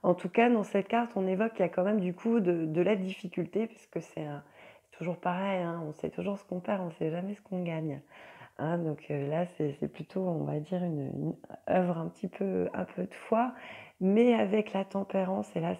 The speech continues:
c'est, c'est vraiment, je suis contente qu'elle soit sortie parce que c'est vraiment, heu, pour vous conseiller qu'elle est venue là, pour vous dire de bien prendre le temps de,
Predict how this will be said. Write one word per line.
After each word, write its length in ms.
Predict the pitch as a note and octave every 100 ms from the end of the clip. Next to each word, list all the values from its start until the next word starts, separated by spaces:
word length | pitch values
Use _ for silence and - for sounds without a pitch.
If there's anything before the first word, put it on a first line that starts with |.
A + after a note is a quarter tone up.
| -
c'est, 260 | - - -
c'est 180 | - D3+
vraiment, 360 | E3+ F#3+ G3
je 60 | G3
suis 160 | - D#3
contente 260 | - - -
qu'elle 160 | G3
soit 160 | F#3 G3
sortie 380 | - F3 - F#3+
parce 220 | D#3+ -
que 100 | E3
c'est 160 | -
vraiment, 480 | D3+ D#3+ E3+ F3+ F3
heu, 40 | D#3 - - - -
pour 160 | - G3
vous 140 | F3+
conseiller 500 | - F3 F3 D#3 D3
qu'elle 200 | - D3+
est 120 | D3+
venue 260 | D3 D#3 D#3
là, 280 | D#3+ G3 - - - - -
pour 140 | -
vous 160 | F3 F3+
dire 260 | F3 A3 G#3
de 200 | F3 F#3
bien 540 | D3+ D#3 F#3 G#3 A3+
prendre 380 | - - G#3 G#3+
le 260 | G3+ F#3+ F#3
temps 380 | - F#3 F3+ F3+
de, 440 | E3 D3+ C#3